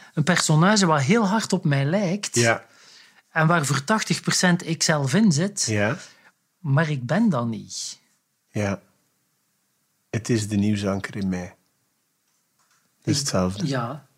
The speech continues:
Speaker 2: Ja.
Speaker 1: Maar jij komt op straat en dan zei jij wel Freek Braakman, de journalist of het, de nieuwsanker.
Speaker 2: Ja. Ja.
Speaker 1: Ik kom op straat en dan ben ik voor de mensen Helmut Lotti.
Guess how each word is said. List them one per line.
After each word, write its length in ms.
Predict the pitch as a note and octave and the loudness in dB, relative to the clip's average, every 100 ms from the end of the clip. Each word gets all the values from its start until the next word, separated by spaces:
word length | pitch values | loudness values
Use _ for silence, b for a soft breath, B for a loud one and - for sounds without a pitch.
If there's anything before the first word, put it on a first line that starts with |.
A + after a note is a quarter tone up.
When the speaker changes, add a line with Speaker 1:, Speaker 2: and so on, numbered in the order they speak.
| _ _ _ | _ _ _
Speaker 2:
Ja. 180 | - G2 | -6 -4
Speaker 1:
Maar 200 | C#3+ D#3+ | 0 0
jij 120 | D3 E3 | 0 2
komt 240 | E3+ D3 | 2 2
op 120 | D3 | 0
straat 480 | - - C#3 G3 - | -4 -4 0 0 -2
en 200 | F#3+ E3 | -2 2
dan 120 | F3 | 4
zei 240 | E3 D#3 D3 | 4 2 2
jij 200 | D3 E3+ | 2 2
wel 400 | D#3+ G3+ G#3+ - | 4 2 0 -6
Freek 480 | - - F3 E3+ B2+ | -10 -4 -2 -2 -2
Braakman, 720 | B2 D#3+ F#3+ G#3 A3 A3 - _ _ _ | 0 0 2 2 2 0 -4 _ _ _
de 200 | C#3 D3 | -2 0
journalist 640 | D3+ D3+ C3+ B2 D#3+ G3+ | 0 0 0 2 0 -2
of 100 | F3+ | -4
het, 120 | B2+ B2 | -6 -8
de 380 | C#3+ C3 B2+ B2+ | -6 -6 -4 -2
nieuwsanker. 840 | D#3 G#3+ - D3+ C3 A#2 G#2+ - - | 2 4 4 2 -2 -6 -10 -14 -8
Speaker 2:
Ja. 100 | - | -2
Ja. 100 | G#2+ - B | -2 -2 B
Speaker 1:
Ik 160 | - G#3 | -4 0
kom 160 | A#3+ G3+ | 6 6
op 120 | D#3 | 6
straat 640 | - - D3+ A#3 - - - | -2 0 0 0 -2 -8 -4
en 120 | D3+ | 0
dan 120 | E3 | 2
ben 120 | E3 | 4
ik 80 | D#3 | 2
voor 120 | - | 0
de 80 | C3 | 0
mensen 480 | C3 F#3 G3+ G#3+ F#3 | 2 2 2 0 -4
Helmut 400 | D3 D#3+ D#3 C3+ | -2 0 2 0
Lotti. 440 | D#3+ F#3 C#3+ A2+ | -2 -4 -6 -6